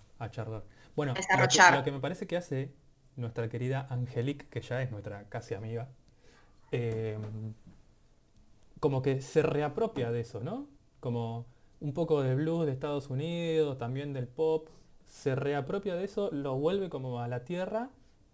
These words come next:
Speaker 1: eh, a su tierra y lo deja, como que hace una retransformación, como diciendo,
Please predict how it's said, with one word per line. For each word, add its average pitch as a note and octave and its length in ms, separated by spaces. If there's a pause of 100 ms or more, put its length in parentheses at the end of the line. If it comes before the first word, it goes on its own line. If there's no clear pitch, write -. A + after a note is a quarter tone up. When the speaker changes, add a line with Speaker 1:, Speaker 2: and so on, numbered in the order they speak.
(140)
Speaker 1:
eh, A2 540
a G2 120
su B2 140
tierra D#3+ 420
y C3+ 60
lo A#2 140
deja, G#2+ 800 (400)
como C3+ 180
que F3+ 80
hace F#3+ 100
una D#3 140
retransformación, B2 1000
como A#2 200
diciendo, A2 460